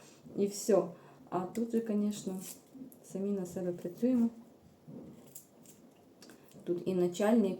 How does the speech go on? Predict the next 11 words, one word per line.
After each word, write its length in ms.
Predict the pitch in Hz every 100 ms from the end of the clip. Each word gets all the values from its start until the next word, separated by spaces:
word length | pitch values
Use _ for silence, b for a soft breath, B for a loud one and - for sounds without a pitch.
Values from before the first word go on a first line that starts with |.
| - -
і 160 | 175
грузчик, 680 | 175 196 226 - 175 - -
і 80 | 180
уборщик, 680 | 175 175 208 226 - 170 - - - - - - _ - - - -
і 240 | 180 175 175 - - -
касір. 600 | - 180 - 214 226 - - - _ _ - - - - - - - _ - - -
Всьо, 340 | - 208 190 - - _ -
всьо 180 | - 233
в 40 | 226
одному 300 | 226 208 202
лице. 360 | 202 - 180